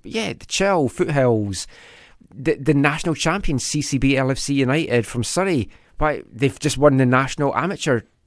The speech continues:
Championship. Why are they not in the Voyageurs Cup?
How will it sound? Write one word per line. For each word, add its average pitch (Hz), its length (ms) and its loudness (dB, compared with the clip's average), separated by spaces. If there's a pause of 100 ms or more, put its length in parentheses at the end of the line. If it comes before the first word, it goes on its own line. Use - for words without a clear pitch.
Championship. 107 640 -4
Why 135 140 -2
are 151 60 -2
they 160 140 2
not 160 220 0
in 151 160 -2
the 147 60 -4
Voyageurs 147 460 -2
Cup? - 340 -10